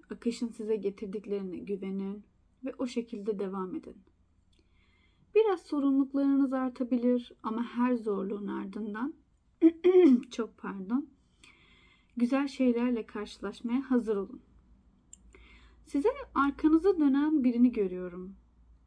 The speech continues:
Bu kişinin siz çok cefasını çekmişsiniz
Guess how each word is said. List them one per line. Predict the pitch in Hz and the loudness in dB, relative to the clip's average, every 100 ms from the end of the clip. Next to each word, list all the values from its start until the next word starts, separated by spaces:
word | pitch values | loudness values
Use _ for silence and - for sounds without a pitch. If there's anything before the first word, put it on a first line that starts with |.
| _ - _ _ - | _ -20 _ _ 0
Bu | 403 | 0
kişinin | 277 - 220 233 254 - - | 0 -4 -2 0 -2 -4 -18
siz | - 262 254 | -6 -6 -4
çok | 240 240 | -6 0
cefasını | 247 240 277 269 285 277 | 0 0 -2 -2 0 -2
çekmişsiniz | - 262 262 254 - - 240 240 240 | -2 0 2 0 -2 -2 0 0 -2